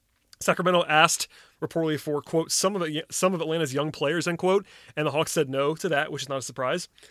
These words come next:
And then Amick did report that there is a, quote, "strong reason to believe the Hawks would have done the deal without Snell," end quote. But that was not discussed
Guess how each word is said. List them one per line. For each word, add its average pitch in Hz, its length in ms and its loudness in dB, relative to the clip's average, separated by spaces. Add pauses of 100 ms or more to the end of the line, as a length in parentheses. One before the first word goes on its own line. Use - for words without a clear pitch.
(240)
And 175 160 4
then 170 260 6 (120)
Amick 190 200 6
did 202 140 0
report 165 400 -2
that 165 140 -6
there 151 180 2
is 143 140 0
a, 139 160 -2
quote, 165 320 -2
"strong 202 560 0
reason 147 420 -4 (1080)
to 202 140 -2
believe 170 300 0
the 160 80 2
Hawks 165 260 -2
would 156 240 -4
have 135 180 -4
done 170 360 0
the 160 180 -4
deal 160 180 0
without 147 360 -2
Snell," 143 360 -4
end 135 120 -8
quote. 135 260 -8 (960)
But 147 120 -6
that 180 100 2
was 151 100 0
not 156 180 2
discussed 151 540 0